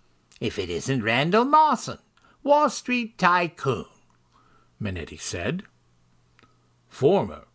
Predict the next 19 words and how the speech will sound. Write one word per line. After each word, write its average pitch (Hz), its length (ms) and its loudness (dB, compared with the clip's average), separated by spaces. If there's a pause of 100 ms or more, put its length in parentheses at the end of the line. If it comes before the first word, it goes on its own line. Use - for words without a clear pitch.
(120)
Wall 107 300 -2
Street 82 420 -8
tycoon," 76 720 -12 (440)
Connolly 87 420 -4
corrected. 104 580 -4 (380)
"Yeah, 104 520 -4 (560)
<laughs> - 540 -10
really 101 600 -2
former," 76 640 -8 (800)
Minetti 101 520 -8 (240)
agreed. 127 540 -6 (1400)
"Was 202 300 2 (120)
he 240 200 2
the 196 140 0
president 214 640 0
of 226 80 -4
the 226 160 0
Ace 220 240 0
Corporation?" 226 720 -2